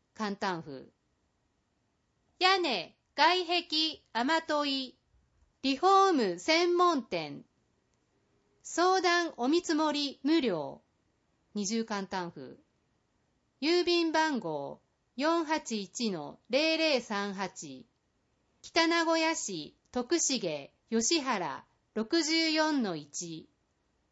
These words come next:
電話、零五六八二六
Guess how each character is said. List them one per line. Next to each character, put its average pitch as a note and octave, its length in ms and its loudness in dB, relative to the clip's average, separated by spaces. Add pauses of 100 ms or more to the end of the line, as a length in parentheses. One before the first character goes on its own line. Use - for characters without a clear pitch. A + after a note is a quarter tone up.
(680)
電 G#3 280 -4
話、 F#3 300 -4 (920)
零 F4 280 2
五 F4 320 4
六 A3 300 -4
八 G3+ 640 -4 (420)
二 F4 300 4
六 A#3+ 560 -2